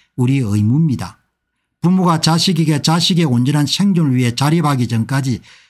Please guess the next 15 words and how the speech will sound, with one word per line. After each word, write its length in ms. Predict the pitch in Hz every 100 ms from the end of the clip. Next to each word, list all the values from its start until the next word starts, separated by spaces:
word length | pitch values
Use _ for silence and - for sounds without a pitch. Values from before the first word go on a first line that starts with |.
| -
생계와 500 | - 151 160 180 165
교육을 420 | 123 127 165 151
책임지는 540 | - 143 143 117 113
것처럼 500 | 120 131 156 139 87 - _ _ _ _ _
예, 80 | 113 117
기성세대는 760 | 151 135 185 170 180 185 165
다음 320 | 160 180 196
세대를 420 | 175 156 147 139 113
위한 260 | 131 135
자립과 460 | - 160 190 - 151
생존을 520 | - 156 147 127 117
위해 160 | 139 160 - _
노력해야 520 | 139 190 185 - 120
되는 260 | 107 92 95
겁니다. 440 | 98 101 110 92